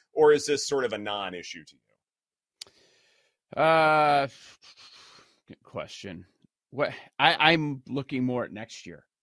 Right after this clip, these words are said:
Speaker 2: because
Speaker 1: Mm-hmm.
Speaker 2: that's gonna be one of the big storylines all offseason once again, because we don't know what version of Aaron Rodgers we're gonna get. Eh, do we go back a couple years? Do, uh, is it too much to go back a few years? Like, there's no way
Speaker 1: Mm-hmm.
Speaker 2: he can get back to that form.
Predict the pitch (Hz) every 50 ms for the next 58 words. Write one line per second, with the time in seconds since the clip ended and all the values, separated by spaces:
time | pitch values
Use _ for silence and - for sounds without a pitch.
0 | _ _ _ _ _ _ _ _ _ - 123 123 107 139 131 95 101 131 135 139
1 | 139 - - - 147 135 135 117 135 131 127 120 113 113 117 113 117 123 127 117
2 | 117 104 127 127 117 - - 131 117 120 117 117 120 123 131 131 107 104 95 101
3 | 107 113 117 123 - - 139 135 131 131 127 120 120 127 127 - 110 - 107 104
4 | 104 101 98 95 92 90 _ _ _ _ _ _ _ - 113 101 101 98 107 135
5 | 131 131 135 107 120 113 113 117 117 113 113 117 120 113 - 117 123 107 110 110
6 | 110 110 107 104 95 107 - 101 101 - - 104 - - - - - - 69 69
7 | - _ _ _ _ _ _ _ _ _ - - 80 - - 120 - 131 117 110
8 | 101 110 104 101 104 101 104 - - - - 180 180 - 196 190 180 170 170 175
9 | 170 165 156 156 151 - - - _ _ - 135 143 123 113 117 120 117 117 -
10 | - - 113 98 - - 113 101 113 107 - - 123 120 131 131 127 - - 123
11 | 104 117 113 101 110 98 92 95 - - - - - 185 208 190 165 165 165 160
12 | 151 143 135 127 120 - - - - - 104 - - 107 117 - 110 104 104 113
13 | 120 123 107 120 120 113 107 117 113 - 92 90 92 - - 104 - 143 165 -
14 | - - 139 143 139 135 131 127